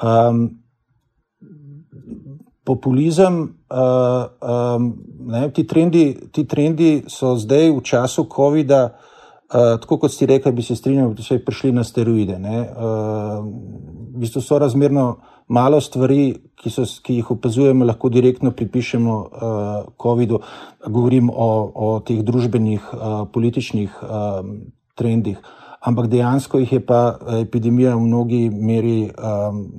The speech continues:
še pospešila ali pa poglobila. Em, populizem, tako da še enkrat povem, saj to sem tudi napisal, pa sem večkrat napisal, ampak je prav, eh, eh, najraje vedno razložim zelo na kratko, kaj mislim s populizmom,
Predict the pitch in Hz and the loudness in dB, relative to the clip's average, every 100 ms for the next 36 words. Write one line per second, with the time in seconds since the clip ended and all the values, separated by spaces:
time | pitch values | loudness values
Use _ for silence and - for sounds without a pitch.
0 | - - 110 110 - 107 - 107 123 113 | -14 -8 -4 -4 -4 -10 -8 -6 -2 0
1 | 104 110 - 107 101 95 104 92 - - | -2 -6 -8 -6 -4 -2 -2 -2 -6 -18
2 | - - - - _ - 123 120 123 117 | -20 -20 -20 -20 _ -2 2 4 4 4
3 | 120 113 - _ _ - - - 127 - | 2 0 -8 _ _ -20 -20 -4 -2 2
4 | 143 175 208 208 - - _ - _ _ | 4 6 4 2 -2 -12 _ -20 _ _
5 | - _ _ _ _ _ _ _ _ _ | -20 _ _ _ _ _ _ _ _ _
6 | _ _ _ _ _ - - 160 147 131 | _ _ _ _ _ -18 -2 4 4 4
7 | - _ - - 139 139 - 131 123 110 | -4 _ -4 2 2 2 -2 0 2 2
8 | - 117 131 - 113 127 127 - 127 107 | 0 -2 0 -2 -4 -4 -4 -4 -4 -4
9 | 104 - 110 127 - 123 107 113 110 110 | -4 -2 2 2 2 -4 -2 -4 -2 -2
10 | 101 - 120 - 131 123 117 - - 110 | -2 -4 -4 2 4 4 -2 -10 -2 -2
11 | 107 101 - 113 107 107 117 117 127 113 | -2 -6 -6 -6 -4 -6 -2 0 0 0
12 | - - 113 127 127 117 110 110 127 113 | -4 -12 -2 0 2 0 -2 0 0 0
13 | 120 113 117 - 117 120 120 113 117 - | 0 0 -2 -2 0 2 2 0 -4 -6
14 | 104 113 113 110 104 | -6 -2 0 0 -2